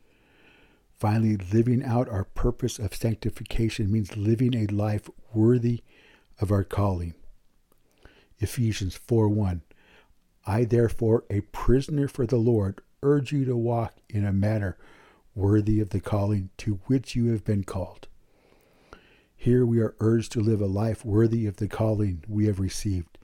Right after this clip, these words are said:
This means that we are to live in a way that reflects our identity as children of God, as followers of Christ. We are to live in a way that brings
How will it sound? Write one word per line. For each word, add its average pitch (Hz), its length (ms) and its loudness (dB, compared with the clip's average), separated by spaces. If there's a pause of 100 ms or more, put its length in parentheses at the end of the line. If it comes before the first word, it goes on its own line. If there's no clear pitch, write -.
(680)
This - 220 0
means 120 300 2
that 117 240 -4
we 110 100 2
are 110 120 0
to 107 180 0
live 113 400 2
in 120 100 2
a 110 80 2
way 113 460 2 (480)
that 104 160 -2
reflects 107 720 -2 (100)
our 104 220 -2
identity 113 840 0
as - 160 -10
children 104 440 0
of 92 160 -4
God, 101 400 -4 (400)
as - 160 -6
followers 101 540 0
of 98 120 -6
Christ. 92 540 -6 (960)
We 110 100 2
are 107 60 4
to - 160 4
live 110 380 4
in 127 80 0
a 110 100 2
way 113 420 4
that 110 200 -6
brings 107 260 0